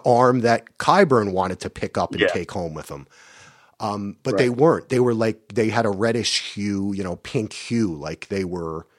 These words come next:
Speaker 1: a little bloody a little bit. But I'll have to
Speaker 2: Yeah.
Speaker 1: watch it again.
Speaker 2: I think we can safely deduce that if you cut off the arm before you bring him back,
Speaker 1: <laughs>
Speaker 2: then the arm just stays.
Speaker 1: Yeah, the arm,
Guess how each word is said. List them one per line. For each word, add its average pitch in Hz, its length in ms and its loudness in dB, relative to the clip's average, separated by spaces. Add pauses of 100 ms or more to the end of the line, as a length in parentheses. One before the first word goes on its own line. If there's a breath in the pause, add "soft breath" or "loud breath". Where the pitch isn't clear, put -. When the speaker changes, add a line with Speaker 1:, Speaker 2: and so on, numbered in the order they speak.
(160)
Speaker 1:
a 92 40 -10
little 90 140 -6
bloody 101 420 -2
a 71 60 -10
little 69 220 -14
bit. 65 240 -14 (260)
But 98 120 -4
I'll 107 100 -2
have 123 120 -2
to 127 120 4
Speaker 2:
Yeah. 104 100 6
Speaker 1:
watch 87 160 -2
it 73 80 -10
again. 69 260 -14 (880 loud breath)
Speaker 2:
I 151 60 0
think 196 260 -2
we 156 100 6
can 113 340 0 (100)
safely 113 440 2
deduce 98 480 0
that 98 260 -2 (220)
if 107 160 -8
you 107 80 -4
cut 127 180 4
off 120 180 4
the - 100 4
arm 107 260 4
before 123 420 4
you 117 140 4
bring 101 320 2
him 90 120 0
back, 85 420 -2 (100)
Speaker 1:
<laughs> - 140 -12
Speaker 2:
then 101 200 -2
the 101 100 2
arm 104 460 4
just 101 220 -2
stays. 87 580 0 (640 loud breath)
Speaker 1:
Yeah, 92 300 -2 (240)
the 120 120 -6
arm, 135 300 2